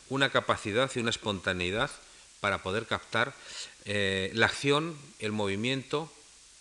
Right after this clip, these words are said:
de una forma instantánea, el movimiento de las figuras, etcétera, que se van a convertir, aunque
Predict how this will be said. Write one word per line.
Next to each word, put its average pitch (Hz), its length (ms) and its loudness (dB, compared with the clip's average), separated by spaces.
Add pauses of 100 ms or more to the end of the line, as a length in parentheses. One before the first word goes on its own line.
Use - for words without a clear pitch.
(100)
de 90 120 -8
una 98 140 -2
forma 98 240 -6
instantánea, 113 560 -4
el 135 60 -4
movimiento 98 320 -6
de 87 80 -6
las 82 100 -6
figuras, 87 440 -4
etcétera, 143 440 -2 (320)
que 135 100 2
se 139 100 2
van 175 140 2
a 170 60 4
convertir, 120 680 2
aunque 95 400 -6